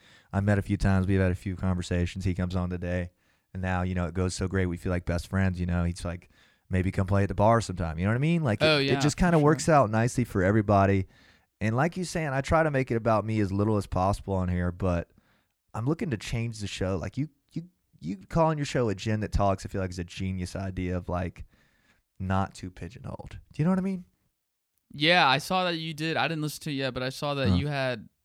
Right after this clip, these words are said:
Speaker 2: uh, someone else interview you.
Speaker 1: Yeah, it was Jeff Vernon did.
Speaker 2: Who,
Speaker 1: Yeah.
Speaker 2: okay, yeah.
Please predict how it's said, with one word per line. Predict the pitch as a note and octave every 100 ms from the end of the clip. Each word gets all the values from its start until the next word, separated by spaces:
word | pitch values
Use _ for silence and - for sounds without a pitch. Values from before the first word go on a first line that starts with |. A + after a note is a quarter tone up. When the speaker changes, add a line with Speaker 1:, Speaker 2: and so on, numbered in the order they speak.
| _ -
Speaker 2:
uh, | - A#2+
someone | B2+ - D#3+ C3+
else | A2 C3+ C3+
interview | - C#3 C3 C3 B2+ A2+ A#2+ _ _ -
you. | B2+ C3+ C3+
Speaker 1:
Yeah, | A#2 C3+ A#2
it |
was | G#2+
Jeff | - A#2+ A2
Vernon | A2+ A2+ F2
did. | F2
Speaker 2:
Who, | D3+
Speaker 1:
Yeah. | C#3 D3
Speaker 2:
okay, | D#3
yeah. | C#3 C3+